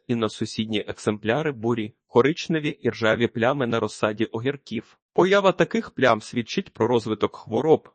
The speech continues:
Альтернаріоз хвороба зазвичай вражає розсаду, яку вирощують в плівкових теплицях. Першими страждають рослини біля входу. Листя покриваються дрібними, злегка опуклими коричневими плямами, які в подальшому зливаються і листя відмирають. Захворювання швидко перекидається на сусідні екземпляри.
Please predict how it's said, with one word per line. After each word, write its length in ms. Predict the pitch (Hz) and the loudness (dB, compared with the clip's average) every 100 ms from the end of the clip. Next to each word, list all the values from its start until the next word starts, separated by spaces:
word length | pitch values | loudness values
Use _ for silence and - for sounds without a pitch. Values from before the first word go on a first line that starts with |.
| _ | _
Альтернаріоз 680 | - 131 123 110 101 98 101 | -2 0 2 0 0 -2 -4
хвороба 520 | - - 117 139 117 | -6 -2 0 2 2
зазвичай 580 | 107 104 104 110 - 101 | 0 -2 -4 -6 -2 -2
вражає 480 | 95 101 101 98 104 | 0 -2 0 0 0
розсаду, 600 | 101 - - 90 82 - _ _ - | -2 -4 -6 -6 -6 -14 _ _ -2
яку 360 | 113 175 - | 0 2 2
вирощують 640 | 165 147 139 - 117 107 - | 2 4 2 0 -2 -4 -8
в 80 | |
плівкових 600 | _ 110 127 - 113 104 | _ -4 -4 0 0 0
теплицях. 720 | - 110 110 151 - 180 - _ _ - | -2 -2 0 -2 0 -4 -6 _ _ 2
Першими 460 | 113 104 - 104 | 2 2 -2 -6
страждають 680 | 101 - 107 107 107 110 104 | -6 -4 -6 0 2 2 0
рослини 500 | 113 107 - 123 139 | -4 -6 -2 -2 -2
біля 280 | 120 113 101 | -2 -2 0
входу. 500 | 98 - 110 101 87 _ _ - | -2 0 0 0 -4 _ _ -2
Листя 360 | 127 170 - 175 | 0 0 2 2
покриваються 760 | - 156 139 127 123 131 - | 2 0 0 2 2 2 -2
дрібними, 600 | 110 107 104 131 190 185 | -2 -4 -2 -2 -2 -4
злегка 480 | 139 127 127 - - | -4 0 0 0 -4
опуклими 600 | - 113 110 104 104 101 | -4 -4 -6 -2 -2 -2
коричневими 720 | - 113 147 - 170 156 147 | 0 0 0 -2 -2 0 0
плямами, 560 | 131 120 107 104 85 87 | -2 -2 -2 -2 -6 -8
які 300 | 85 113 - | -6 -6 -6
в 80 | - | -8
подальшому 680 | - 101 117 160 - 127 107 | -4 0 0 -2 -4 -4 -4
зливаються 640 | 113 113 160 160 - 151 | -2 2 0 -2 -6 -6
і 100 | - | -2
листя 380 | 107 117 - - | -2 -2 -2 -4
відмирають. 720 | 113 113 107 104 113 113 104 - | -2 -2 0 0 2 0 -2 -8
Захворювання 760 | - 110 - 131 135 117 110 104 | -6 -6 -2 -2 0 -2 -2 -4
швидко 460 | - 117 127 - | -4 -4 -2 -2
перекидається 760 | - 113 - 98 113 147 143 123 | -2 -2 -4 0 0 0 -2 -2
на 140 | 120 | -2
сусідні 540 | 117 110 - 107 110 107 | -4 -8 -8 -6 -6 -6
екземпляри. 720 | - - 107 107 107 104 101 | -8 -6 -6 -2 -4 -4 -6